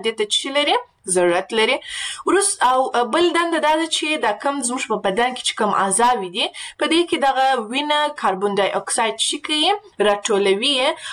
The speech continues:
او د پلازما کې د محلول په ډول سره. اول یې چې کوي، زړه ته لېږدوي. کله چې زړه ته ولېږدول، زړه یې د، اه، اطراح دپاره، تصفیې دپاره یې سږو ته لېږدوي. چې هلته بیا چې کېږي، په سږو کې، اه، مثال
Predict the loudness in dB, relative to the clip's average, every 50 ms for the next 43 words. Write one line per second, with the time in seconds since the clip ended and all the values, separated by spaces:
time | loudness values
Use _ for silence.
0 | 0 2 2 2 2 2 0 -2 0 0 0 0 0 0 -2 0 0 0 0 -2
1 | -4 -2 -2 0 0 -2 -2 -2 0 0 0 0 0 0 0 2 2 2 2 0
2 | 0 0 0 -2 -2 -6 -10 -12 -4 0 2 4 4 4 4 2 0 0 0 -2
3 | -4 -4 -6 -2 0 2 4 4 4 2 2 2 0 2 2 2 2 2 2 2
4 | 0 0 -4 -6 -2 0 2 2 2 2 0 -2 -2 0 0 0 2 2 2 2
5 | 4 2 2 2 2 2 2 4 4 2 2 0 0 2 2 2 2 2 2 2
6 | 2 2 0 -4 -10 _ _ -2 -2 0 0 0 -2 -4 -2 0 0 0 0 0
7 | 0 0 0 2 2 2 4 4 2 2 2 0 0 -2 -8 -16 -20 -20 _ _
8 | -4 -4 -4 -4 -2 -2 0 2 2 2 0 -2 0 0 0 0 0 0 -2 -2
9 | -2 -2 0 -2 -2 -2 -2 -2 0 0 0 -2 0 0 0 -2 -2 -4 -10 -8
10 | -4 -4 0 2 2 0 2 0 -2 0 0 0 0 0 -2 -4 -4 -6 -4 -4
11 | -2 0 2 2 2 2 2 0 -2 -2 0 2 2 2 2 0 -2 -2 -2 -2
12 | -2 -4 -6 -6 -2 0 2 2 2 2 0 0 0 0 0 -2 -2 0 2 2
13 | 2